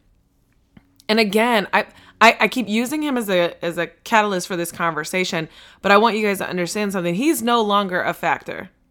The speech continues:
I don't need to forgive him. I've already forgiven him. That is old, gone, and everything.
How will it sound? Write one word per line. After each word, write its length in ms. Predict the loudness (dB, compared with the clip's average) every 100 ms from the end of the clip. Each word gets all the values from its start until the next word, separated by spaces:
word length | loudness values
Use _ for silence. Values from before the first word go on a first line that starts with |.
| _ 4
I 180 | 6 6
don't 280 | 6 2 2
need 240 | -2 -4
to 80 | -8
forgive 380 | -8 -6 -2 -4
him. 280 | -6 -14 0
I've 180 | 2 4
already 400 | 4 2 0 -6
forgiven 480 | -8 -8 -6 -6 -8
him. 160 | -10
That 240 | -2 -2 -2
is 140 | -4 -2
old, 340 | 0 0 -2
gone, 460 | -2 0 0 -4 -8 -12 -20 -6
and 100 | -2
everything. 500 | -2 -4 -10 -16